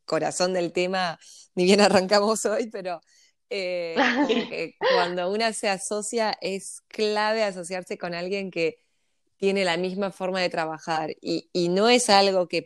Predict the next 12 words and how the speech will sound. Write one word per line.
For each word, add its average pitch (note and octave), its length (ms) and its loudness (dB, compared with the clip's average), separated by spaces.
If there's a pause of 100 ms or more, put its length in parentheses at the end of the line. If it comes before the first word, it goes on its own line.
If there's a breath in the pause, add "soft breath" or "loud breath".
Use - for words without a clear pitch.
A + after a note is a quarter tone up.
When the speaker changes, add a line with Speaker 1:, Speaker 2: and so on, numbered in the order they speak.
Speaker 1:
pasa D#3+ 480 -6
seguido, F3+ 760 -4
es D3+ 220 -12
difícil E3 480 -4
de G#3 80 4
conseguir, E3+ 580 0 (400 soft breath)
pero D#3+ 420 2 (200)
es F3 440 -4
la D#3+ 320 0
clave F3+ 520 0
de, D#3+ 260 0
de C#3 360 -8